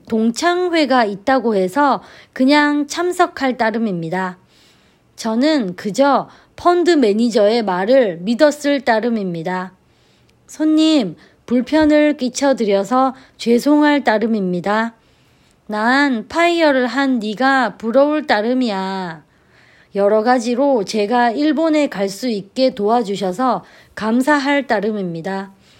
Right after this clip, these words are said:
오타니 선수가 야구하는 걸 보면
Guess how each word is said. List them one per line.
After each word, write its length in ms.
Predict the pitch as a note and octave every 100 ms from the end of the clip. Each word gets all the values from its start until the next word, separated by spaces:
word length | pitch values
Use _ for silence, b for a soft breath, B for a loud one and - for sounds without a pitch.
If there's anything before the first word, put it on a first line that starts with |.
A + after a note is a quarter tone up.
| b b b _
오타니 520 | C4 D4 D#4+ D#4+ D4+
선수가 760 | C4 G#3+ G#3 G#3+ B3 B3 E3 - _
야구하는 720 | A3 A3+ A#3 D#4+ C#4 C4 A#3+ G3+
걸 160 | F#3+
보면 500 | F#3 F3+ B3 C4+ G3